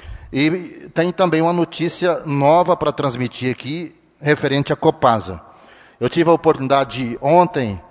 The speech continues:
por volta de meio-dia, eh, participar de uma reunião por videoconferência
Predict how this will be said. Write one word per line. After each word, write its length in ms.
por 140
volta 340
de 100
meio-dia, 640
eh, 300
participar 420
de 80
uma 140
reunião 440
por 220
videoconferência 960